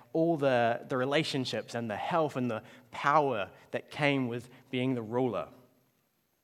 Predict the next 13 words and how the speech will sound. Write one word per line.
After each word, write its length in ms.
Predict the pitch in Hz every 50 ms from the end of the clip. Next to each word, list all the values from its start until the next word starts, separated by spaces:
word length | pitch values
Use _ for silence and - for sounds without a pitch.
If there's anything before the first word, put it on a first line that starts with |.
| _ _ _ _ _ - - _ _ _ -
And 160 | 160 151 160
yet, 180 | 190 233 - - - - - - _ _ _ -
at 100 | 165 175
the 60 | 196
same 240 | 170 - 196 202 196
time, 380 | - - 151 143 95 92 92 92 95 _ _ _ _ _ _ _ _ _ _ _ _ _ - -
he 80 | 143 165
was 100 | 185 175
someone 300 | - 185 180 180 165 139
who'd 160 | 143 135 117
done 320 | - 110 110 110 110 110
some 160 | 107 - - 107
terrible 580 | - - 117 110 113 104 101 104 104 101 95